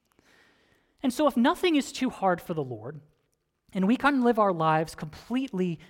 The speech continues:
dependent on him, because whether we acknowledge it or not, we are.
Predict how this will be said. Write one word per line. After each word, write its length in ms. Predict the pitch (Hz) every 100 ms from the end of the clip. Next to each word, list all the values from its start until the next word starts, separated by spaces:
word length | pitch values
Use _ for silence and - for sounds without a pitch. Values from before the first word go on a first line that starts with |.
| -
dependent 600 | 165 156 - 160 147 139 -
on 200 | 156 139
him, 260 | - 131 - _ _ _ _ _ _ 180
because 320 | 214 262 247
whether 280 | 240 320 208
we 140 | 196
acknowledge 480 | 175 160 214 196 160
it 80 | 143
or 60 | 135
not, 340 | 233 - - - _ _ _ _ -
we 260 | 143 160
are. 320 | 165 123 -